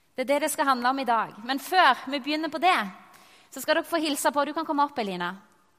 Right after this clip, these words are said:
Eh, på de nye beboerne i Haugesund Misjonskirke. Eh, og bare få et glimt av hva som skjer på skattkammeret.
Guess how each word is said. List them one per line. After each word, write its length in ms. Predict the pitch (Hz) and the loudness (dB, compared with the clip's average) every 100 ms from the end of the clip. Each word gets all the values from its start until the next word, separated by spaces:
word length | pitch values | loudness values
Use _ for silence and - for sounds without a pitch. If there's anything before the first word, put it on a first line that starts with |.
| _ _ _ _ _ - _ _ _ _ | _ _ _ _ _ -20 _ _ _ _
Eh, 500 | 233 240 226 214 208 196 | 2 4 6 4 2 -2
på 180 | - 285 294 285 262 226 214 202 | -2 4 6 8 8 6 2 -2
de 120 | 269 285 | -4 -2
nye 360 | 302 247 262 254 | -2 2 2 2
beboerne 680 | 294 226 320 403 262 208 202 | -2 -2 0 2 2 0 0
i 140 | 254 302 | -2 0
Haugesund 400 | 262 233 277 269 | 0 -2 -6 -8
Misjonskirke. 640 | 285 320 - 240 - 180 190 _ _ _ _ _ _ _ - - _ _ _ _ _ _ _ | -6 -8 -6 -6 -4 -6 -6 _ _ _ _ _ _ _ -20 -20 _ _ _ _ _ _ _
Eh, 500 | 226 214 208 202 208 | -2 0 0 0 0
og 140 | 208 226 | 0 4
bare 140 | 285 | 4
få 120 | 320 | 4
et 100 | 294 254 | 2 0
glimt 280 | 330 403 | -2 0
av 80 | 330 | 0
hva 100 | 320 | 2
som 120 | 320 233 | 0 0
skjer 160 | 320 330 | -2 -2
på 80 | |
skattkammeret. 760 | - 320 - 311 330 233 196 208 | -2 -2 -2 -2 -2 0 -2 -4